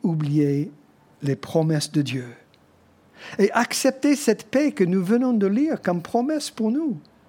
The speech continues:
Jésus dit, « Je vous donne ma paix. »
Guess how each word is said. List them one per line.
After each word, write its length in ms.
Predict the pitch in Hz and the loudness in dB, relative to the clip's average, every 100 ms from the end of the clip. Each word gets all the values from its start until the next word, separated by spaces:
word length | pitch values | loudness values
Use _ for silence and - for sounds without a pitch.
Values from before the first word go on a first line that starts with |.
| _ | _
Jésus 360 | - 190 220 208 | -2 0 2 0
dit, « 200 | 262 269 - | 0 -4 -8
Je 160 | 151 151 | -6 -2
vous 160 | 151 156 | 0 -2
donne 520 | 143 220 285 262 240 | 0 0 0 -4 -4
ma 220 | 226 220 | -4 -4
paix. » 440 | 226 285 294 262 | -4 -4 -4 -4